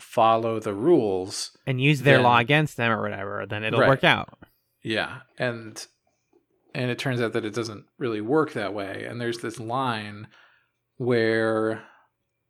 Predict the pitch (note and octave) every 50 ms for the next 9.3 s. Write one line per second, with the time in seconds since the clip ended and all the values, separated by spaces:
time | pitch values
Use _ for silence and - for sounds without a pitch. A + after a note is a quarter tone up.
0 | _ _ _ _ _ _ _ _ _ _ _ _ _ _ _ _ _ _ _ -
1 | C3 B2+ C3 C#3 D3 D#3 D3+ D3 C3+ B2 B2+ B2 B2 B2 B2 B2 B2+ B2 A#2 -
2 | - - - C3+ C3 B2+ B2+ B2 A#2+ A#2+ A#2 A2+ - - - - - - - B2+
3 | A#2+ A#2 A#2+ A#2 A#2 A#2 A#2 A#2 A2+ A2+ A2+ A2+ - - - - - _ _ _
4 | _ _ _ _ _ _ _ _ _ _ _ _ _ _ _ _ _ _ _ _
5 | _ _ _ - C#3 C#3+ D#3 F3 G#3 B3 A#3+ F3 - - A#2+ C3 C3+ - - D#3+
6 | D#3+ E3+ E3+ - F#2+ G#2 A#2+ B2 - C3+ B2 B2 - C3+ C3 - C#3+ B2+ A2 -
7 | - A#2+ A#2+ A#2+ - - - B2+ - _ _ _ _ _ - C#3+ - - G3 F3+
8 | E3+ E3 E3+ F#3 F3 F3 - F#3 E3+ D3 - C#3 A#2 G#2+ - B2+ - - G#2+ -
9 | - - - G#2 G#2+